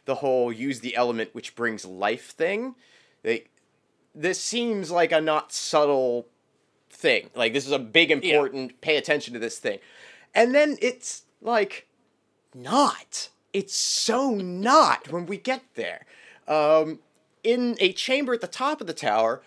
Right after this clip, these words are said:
Speaker 1: Sonya's been chained to a wall, and someone has taken the time to give her hair a nice big eighties style teasing.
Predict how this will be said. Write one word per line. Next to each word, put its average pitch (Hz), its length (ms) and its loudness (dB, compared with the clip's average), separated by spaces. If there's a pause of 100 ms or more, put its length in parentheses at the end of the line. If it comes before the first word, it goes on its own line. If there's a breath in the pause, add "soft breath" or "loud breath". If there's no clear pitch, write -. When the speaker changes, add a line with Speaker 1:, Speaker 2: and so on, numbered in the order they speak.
(440 soft breath)
Speaker 1:
Sonya's 247 640 0
been 170 420 -4
chained 185 360 -2
to 285 120 -4
a 285 40 -2
wall, 190 380 2 (180)
and 175 260 0
someone 226 320 2
has 185 260 0
taken 190 260 -4
the 233 60 2
time 208 260 0
to 196 60 -8
give 180 100 -6
her 185 100 -4
hair 170 200 0
a 175 40 0
nice 147 240 0
big 147 360 -4
eighties 139 340 0
style 131 340 4
teasing. 110 480 -8